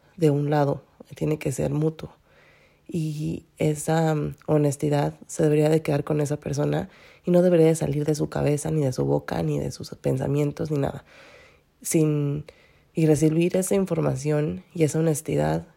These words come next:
sin juicio, sin prejuicio, sin esperar nada a cambio, sin pensar qué le puedo ganar a toda esta honestidad que me está llegando. Y,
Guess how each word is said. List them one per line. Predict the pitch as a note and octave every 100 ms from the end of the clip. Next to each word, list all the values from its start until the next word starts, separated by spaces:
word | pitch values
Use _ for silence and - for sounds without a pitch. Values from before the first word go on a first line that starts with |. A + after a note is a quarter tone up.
| _
sin | - - D#3+
juicio, | D#3 F#3 F#3 - F#3 F3+
sin | F3 E3
prejuicio, | - D3+ C#3 E3+ D#3+ F#3 E3+ E3+
sin | E3+ D#3+ D#3 D#3 - - - -
esperar | D#3 - D#3
nada | D#3+ D#3 D3+
a |
cambio, | - D#3 D#3+ D#3+ D#3
sin | D#3+ E3 D3+ D3+ D3+ _ _ _ _ _ - -
pensar | D#3 D#3 D3+ D3+
qué | D3
le | E3
puedo | E3 D#3+ D#3
ganar | D3 D3
a | C#3+
toda | - D3
esta | C#3+ -
honestidad | C#3 - -
que | -
me | D3+
está | C#3 D3
llegando. | C#3+ C#3+ C#3 C3+ - - - - - _ _ _ _ _ _ _ _ _ _ -
Y, | E3+ E3 E3 E3 E3 E3 -